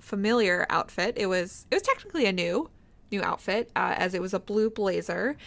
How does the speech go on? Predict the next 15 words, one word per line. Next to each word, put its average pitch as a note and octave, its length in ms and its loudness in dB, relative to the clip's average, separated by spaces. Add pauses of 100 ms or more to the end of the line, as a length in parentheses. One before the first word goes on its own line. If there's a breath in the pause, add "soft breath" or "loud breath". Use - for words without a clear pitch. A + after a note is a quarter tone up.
(300 loud breath)
uh, E3+ 220 4
from F3+ 320 0
Philosophy G3+ 640 2
di F3+ 220 -6
Lorenzo F#3 580 2
Serafini. F#3+ 920 0
Uh, F3+ 300 4
she - 180 4
also G#3+ 200 6
has A#3+ 220 6
it G3 120 0
in F#3+ 140 -4
red, F#3 360 0 (680 loud breath)
and, F3 520 -2
um, F3 420 -2